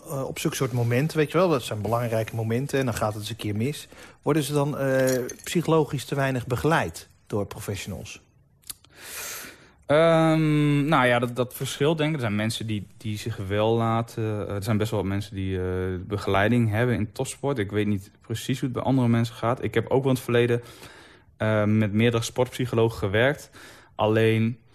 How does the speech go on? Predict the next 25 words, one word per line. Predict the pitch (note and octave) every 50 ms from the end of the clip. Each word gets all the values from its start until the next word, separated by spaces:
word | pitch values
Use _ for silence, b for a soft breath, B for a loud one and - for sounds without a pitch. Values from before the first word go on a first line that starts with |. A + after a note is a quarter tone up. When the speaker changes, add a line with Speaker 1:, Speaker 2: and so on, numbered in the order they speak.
| b b b b b b b b _
Speaker 2:
ja, | - G#2+ G2
dan | F#2 F#2 F#2+
moet | F#2+ G2+ F#2+
je | -
dus | F#2+ F#2+ F#2+ - -
de | - G#2
standaard, | F#2+ - - G#2 G#2 G#2 G2+ G2 G2 G2 - - -
eh, | - F#2 F2 F2 -
geëikte | - - - F#2 G#2 - - - G2 F#2 F#2 F#2 - - E2+
vragenlijsten | - - G#2+ G#2 A2+ B2+ B2 B2 A#2+ A#2 A#2+ A#2+ - A#2+
invullen | A2 A2+ A2+ - - A#2 A2+ A2+ A2
en | G2+
dan | F#2+ F#2
komt | - A2 G2
er | F#2
een | G#2 F#2+
profiel | - G#2 F#2+ F#2 - A2 A2+ A2
van | G#2+ - A2 G#2
je | G2+ G2
uit. | F#2+ F#2+ G#2 G#2+ G#2+ G#2+
En | G2
dat | F#2+ F#2+ F#2+
was | G#2+ G#2+ -
voor | - G2+ G2
mij | G2+ F#2+